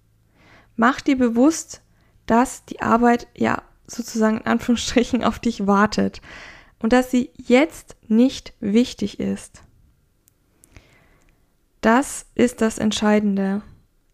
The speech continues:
Also versuche einen Weg für dich zu finden, die loszulassen. Entweder indem du es aufschreibst, indem du drüber sprichst. Du kannst auch auf deinem Handy die Aufnahmefunktion verwenden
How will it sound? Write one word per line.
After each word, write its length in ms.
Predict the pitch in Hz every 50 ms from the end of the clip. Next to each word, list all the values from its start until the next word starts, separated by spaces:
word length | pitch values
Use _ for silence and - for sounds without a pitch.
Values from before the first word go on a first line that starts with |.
| _ -
Also 360 | 208 214 220 233 226 226 - - _ _ _ _ _ _ _ _ _ _ _ _
versuche 480 | - - 233 220 233 269 330 - -
einen 300 | - - 226 233 226 214
Weg 240 | 233 254 311 320 -
für 120 | - -
dich 280 | 226 240 269 294 - -
zu 100 | - 277
finden, 680 | 254 - - 233 233 247 - - 240 247 254 254 262 269 - - - _ - - _ _ _ _ _ _ _ _ _ - - - _ _ _ _
die 220 | _ - - 233 226
loszulassen. 960 | 226 233 233 226 - - - 196 190 185 175 180 - - - 185 185 196 208 - _ _ _ _ _ _ _
Entweder 500 | - 233 254 262 285 262 254 254 247 226
indem 360 | 214 220 220 233 226 226 220
du 60 | 214
es 220 | 208 - - -
aufschreibst, 960 | - 254 277 294 294 - - - 262 262 262 254 262 254 - - - - _ _ _ _
indem 420 | 220 214 208 226 226 233 233 226
du 320 | 226 220 214 208 220 214 - - - - - _ - _
drüber 320 | - 233 233 214 214 208
sprichst. 760 | - - - - - 269 285 311 320 - - - - - _ _ _
Du 80 | - 220
kannst 440 | - - 247 240 247 254 - - -
auch 120 | 226 233
auf 140 | 233 220 -
deinem 240 | - 220 214 208 214
Handy 300 | 247 247 254 254 247 233
die 180 | 208 - -
Aufnahmefunktion 1000 | 226 254 277 - 285 277 269 262 262 262 - - 262 254 - - 254 247 247 247
verwenden 720 | - - 240 226 233 226 226 233 - - 233 233 233 240